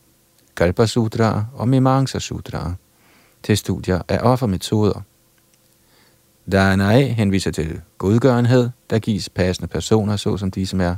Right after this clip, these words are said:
beskæftiget i herrens transcendentale kærlige tjeneste, brahminerne og vaishnavarerne. Ligeledes henviser fromme gerninger til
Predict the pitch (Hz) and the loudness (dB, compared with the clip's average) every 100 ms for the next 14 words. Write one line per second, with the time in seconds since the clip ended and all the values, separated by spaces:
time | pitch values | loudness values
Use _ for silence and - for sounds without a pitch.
0 | - - 104 127 135 - - 82 90 92 | -4 -4 -2 2 2 0 -8 -6 -4 -2
1 | 92 92 - 95 - 92 - - - - | -2 -4 -4 -6 -4 -4 -4 -4 -6 -6
2 | 82 90 - 104 107 107 160 - _ - | -4 -4 0 2 2 0 -4 -8 _ -20
3 | - _ _ 139 131 92 - 90 90 92 | -20 _ _ 2 4 4 0 -2 -2 -4
4 | 85 85 87 - 87 - 80 87 _ _ | -4 -2 -4 -4 -6 -6 -10 -10 _ _
5 | _ _ _ _ _ - - - - - | _ _ _ _ _ -20 -16 -14 -14 -16
6 | - 120 147 156 143 151 143 139 139 123 | 0 4 6 6 6 6 6 4 4 2
7 | - 131 156 175 - 92 95 110 98 101 | 2 4 6 4 4 2 2 2 2 0